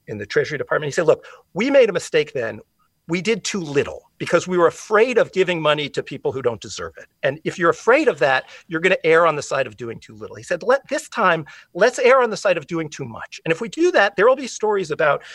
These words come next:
businesses getting money that don't deserve it and dead people getting money. But if it means we get money out to everybody or more people who need it, it's worth it." And I found that quite compelling.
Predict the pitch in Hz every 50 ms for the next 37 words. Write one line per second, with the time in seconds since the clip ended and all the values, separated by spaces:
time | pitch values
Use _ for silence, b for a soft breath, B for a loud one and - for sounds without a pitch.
0 | B B B _ - 175 185 170 214 185 - - 196 147 - 170 165 165 160 147
1 | 143 147 143 135 123 131 123 - 139 123 - 131 107 117 101 92 95 101 110 117
2 | 117 120 - 175 202 190 - - 180 - 170 156 - 143 113 110 117 107 101 87
3 | 92 98 - B B B B B B 180 185 - 226 220 220 190 214 262 302 311
4 | 233 - 226 214 165 170 202 208 202 185 170 180 175 175 165 165 165 175 - -
5 | - 165 151 - - 143 147 185 175 151 165 165 156 127 113 113 127 151 170 175
6 | 170 - 175 135 160 127 135 135 135 143 139 131 127 - _ 135 117 - - 107
7 | 101 95 95 - - - - - _ - - - - - 196 233 - - 359 403
8 | 381 294 - - 220 - - - 185 - - 262 233 160 - 107 113